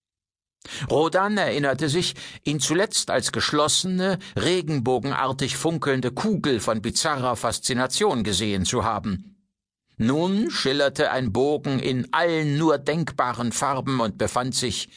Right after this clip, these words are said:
in Auflösung. Die Ränder zitterten, als flatterten lose Papierbänder in einem rasch zunehmenden Sturm.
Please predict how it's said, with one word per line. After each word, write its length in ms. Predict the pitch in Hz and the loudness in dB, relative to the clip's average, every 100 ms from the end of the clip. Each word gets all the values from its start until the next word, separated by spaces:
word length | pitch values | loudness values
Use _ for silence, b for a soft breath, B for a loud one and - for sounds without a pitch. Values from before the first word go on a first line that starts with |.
| B B _ - | B B _ -8
in 160 | 85 82 | -4 -2
Auflösung. 640 | 123 - 80 78 82 80 - _ _ _ _ _ - B - | -2 -2 -6 -6 -6 -10 -12 _ _ _ _ _ -20 B -2
Die 60 | 107 | 0
Ränder 420 | 135 131 113 101 | 2 2 0 0
zitterten, 540 | - 180 107 - 95 B B | -2 -2 -4 -2 -6 B B
als 180 | 110 - | -2 0
flatterten 500 | 139 131 139 135 117 | 0 0 0 -2 0
lose 420 | 120 139 135 127 | 2 2 0 0
Papierbänder 800 | 120 107 - 190 - 104 107 98 | -2 -4 0 0 2 -2 2 0
in 100 | 95 | 0
einem 240 | 101 101 | 0 0
rasch 360 | 98 113 123 - | 2 0 0 -2
zunehmenden 760 | - 156 135 120 110 110 101 101 | -2 0 2 2 2 2 0 -2
Sturm. 560 | - 170 101 123 - | 0 0 0 -4 -14